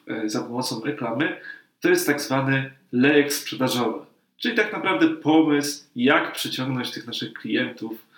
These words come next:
e, w sposób skuteczny. I teraz takim zupełnie podstawowym lejkiem może być to,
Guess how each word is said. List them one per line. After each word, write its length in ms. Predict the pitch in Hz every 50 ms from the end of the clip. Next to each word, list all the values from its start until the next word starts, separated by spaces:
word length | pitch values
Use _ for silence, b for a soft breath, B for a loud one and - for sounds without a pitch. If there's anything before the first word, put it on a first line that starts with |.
| B B B B B B B -
e, 140 | 127 120
w 60 | 120 -
sposób 360 | - - 123 - - 107 -
skuteczny. 580 | - - 120 113 113 110 110 - - - - - _ _ _ _ -
I 80 | 127
teraz 520 | 139 151 151 143 135 127 - - - B B B B B B B B B B
takim 300 | - 139 135 - 139 123
zupełnie 480 | 113 110 123 120 160 180 185 180 165 151
podstawowym 640 | 135 147 - - - 139 131 139 135 139 131 113
lejkiem 440 | 117 127 143 143 143 - 147 123 120 -
może 220 | 120 110 113 110
być 280 | - - - - - -
to, 380 | 143 135 143 147 143 B B